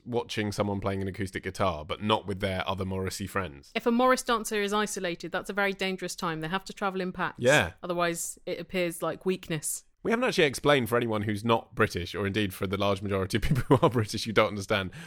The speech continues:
Speaker 1: what Morris men even are. So in your
Speaker 2: Yeah.
Speaker 1: answer, Helen, can you include that description?
Speaker 2: Right, okay. We have broached, uh, this phenomenon before
Speaker 1: Yes.
Speaker 2: in the podcast, uh, but in some, where other countries have some pretty cool folk costumes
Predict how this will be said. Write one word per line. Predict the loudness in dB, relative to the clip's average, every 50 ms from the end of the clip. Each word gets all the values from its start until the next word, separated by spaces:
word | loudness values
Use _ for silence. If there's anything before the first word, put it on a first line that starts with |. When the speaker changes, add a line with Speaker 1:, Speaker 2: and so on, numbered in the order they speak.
| -12 _
Speaker 1:
what | 2 2 4
Morris | 6 6 6 6 6 2 2
men | 0 0 0
even | 0 0 2 2
are. | 2 2 2 0
So | -2 0 2
in | 4 6
your | 6
Speaker 2:
Yeah. | 6 6
Speaker 1:
answer, | 4 2 2 0 2
Helen, | 2 2 0 0 -4
can | -2
you | -2 -2
include | -2 0 2 4 4 4
that | 2 -2 -4
description? | -4 -6 0 0 0 0 0 -4 -2 -2
Speaker 2:
Right, | -2 0
okay. | 0 -2 -4 -2
We | 0 0 2
have | 4 4 2 2 2
broached, | 2 2 2 2 2 -2 -4 -2 0
uh, | 2 2 4 2 2 0 -2 -4 -8 -12 _ _
this | -4 -4 -4
phenomenon | 0 0 2 2 2 2 0 0 -2 -2 -2 -6 -8 -10 -14 _
before | _ -10 -8 2 4 4 4 6 4 2 2
Speaker 1:
Yes. | 0 0
Speaker 2:
in | -2 -2 -2
the | -2
podcast, | 0 0 0 -2 -2 -4 -4 -2 -2 -2 -2 -6 -8 -10 _ _
uh, | 0 2 2 0 -2 0
but | 0 0 0 0 -2 -2
in | 0 0 2
some, | 0 0 2 2 0 0 -2 -6 -10 -12 -14 _ _ _
where | 4 6 6 6
other | 6 4 2 2
countries | 2 2 0 0 2 -2 -4 -4 -2 -2 -2
have | 0 2 2 2 0 -4
some | -6 -6 -6
pretty | -8 -6 -4 -2 -2 -2 -4
cool | -6 -2 0 0 0 2 0 0 -2 -2 -6 _ _ _
folk | 2 2 2 0 -4 -12 _
costumes | -8 -6 -4 -4 -4 -2 -2 0 0 0 -2 -4 -4 -6 -6 -8